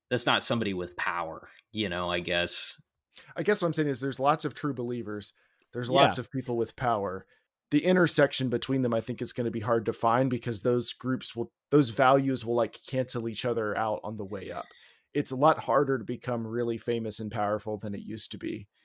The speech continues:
Speaker 2: Maybe that's al-, along the lines of what you're saying is, like, I feel like if you look at the histories of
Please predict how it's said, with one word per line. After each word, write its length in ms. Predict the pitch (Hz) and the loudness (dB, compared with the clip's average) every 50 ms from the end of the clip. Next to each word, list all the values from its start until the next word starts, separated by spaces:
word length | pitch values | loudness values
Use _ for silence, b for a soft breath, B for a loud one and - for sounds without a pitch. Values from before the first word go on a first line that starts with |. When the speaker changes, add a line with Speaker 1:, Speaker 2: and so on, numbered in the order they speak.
| _ _ _ - | _ _ _ 2
Speaker 2:
Maybe 200 | 139 143 151 151 | 4 6 8 8
that's 220 | - 139 135 - 135 | 8 6 6 4 4
al-, 160 | 131 120 - | 2 2 2
along 320 | - 123 123 127 127 123 117 | 2 2 4 4 2 2 0
the 80 | 113 | 0
lines 240 | 113 117 113 113 107 | 0 0 0 0 -2
of 100 | 113 98 | -4 -4
what 160 | 113 101 - | -4 -4 -4
you're 80 | 104 104 | -6 -4
saying 300 | - - 117 107 104 107 | -2 0 0 0 0 -2
is, 120 | 104 - | -2 0
like, 160 | 107 107 101 - | 0 0 0 0
I 80 | 120 | -2
feel 160 | 123 - 151 143 | 2 4 6 6
like 180 | 139 131 - | 6 6 4
if 80 | 113 110 | 0 -6
you 100 | 120 117 | -4 -4
look 200 | 117 123 - - | -4 -4 -6 -6
at 80 | - - | -8 -6
the 140 | 113 110 98 | -4 -4 -4
histories 560 | 95 123 113 - - 120 117 113 113 107 - | -4 -6 -10 -10 -10 -10 -10 -10 -10 -10 -10
of 200 | 107 101 - | -10 -10 -12